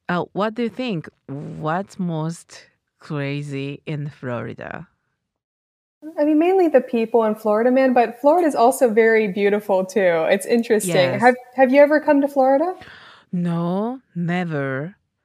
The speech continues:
Speaker 1: Yeah, but I want to go.
Speaker 2: I think you would really enjoy Miami. It's a
Speaker 1: Oh.
Speaker 2: very, very interesting place. <laughs>
Speaker 1: Yeah, Mi-, Miami is, everybody go to Miami. Food is delicious, right?
Speaker 2: Yes, it's very delicious. We have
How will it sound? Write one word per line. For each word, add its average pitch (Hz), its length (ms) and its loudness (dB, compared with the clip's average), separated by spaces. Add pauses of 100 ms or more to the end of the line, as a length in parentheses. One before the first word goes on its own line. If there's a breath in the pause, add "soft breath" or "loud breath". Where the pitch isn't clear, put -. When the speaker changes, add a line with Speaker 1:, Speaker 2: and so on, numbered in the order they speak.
(120)
Speaker 1:
Yeah, 170 180 -6
but 208 320 -4 (380)
I 175 100 -4
want 190 360 -4
to 117 360 -8 (320)
go. 120 320 -6 (320)
Speaker 2:
I 247 80 2
think 294 200 0
you 277 100 2
would 233 120 6
really 226 300 2
enjoy 208 340 2
Miami. 185 600 0 (420 soft breath)
It's 190 240 2
a 240 60 4
Speaker 1:
Oh. - 40 2
Speaker 2:
very, 226 380 4 (120)
very 214 220 0
interesting 214 380 -4
place. 208 460 0
<laughs> - 60 -8
Speaker 1:
Yeah, 220 320 0
Mi-, 202 200 -2 (100)
Miami 403 580 -2 (200)
is, 233 220 -8
everybody 220 540 -4 (320)
go 196 220 0 (160)
to 170 160 -4
Miami. 143 640 -6
Food 381 300 -6
is 247 380 -6 (280)
delicious, 160 580 -6 (120)
right? 151 340 -6 (580)
Speaker 2:
Yes, 190 480 0 (140)
it's 214 160 -2
very 214 240 2
delicious. 202 400 0
We 240 120 2
have 269 280 4